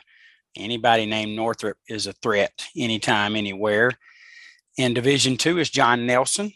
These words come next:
which is a Bristol racer, tough, tough racer up in that part of the country. Division three is the next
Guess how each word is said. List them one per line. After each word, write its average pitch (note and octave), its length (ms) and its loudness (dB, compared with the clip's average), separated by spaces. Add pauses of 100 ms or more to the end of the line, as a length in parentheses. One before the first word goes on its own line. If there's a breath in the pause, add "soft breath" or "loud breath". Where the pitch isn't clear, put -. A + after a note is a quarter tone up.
(100)
which - 240 -6
is G#2+ 80 -6
a G#2 60 -8
Bristol B2 400 0
racer, B2 360 0
tough, - 600 0 (120)
tough A2 280 -4
racer G#2 440 -2
up G2+ 160 -6
in G2 120 -6
that G2 200 -4
part G#2 200 2
of F#2+ 60 -6
the F#2+ 60 -6
country. G2 500 -6 (600 soft breath)
Division A#2+ 560 2
three F3 540 4 (240)
is B2 500 2 (140)
the B2+ 160 0
next C3+ 640 4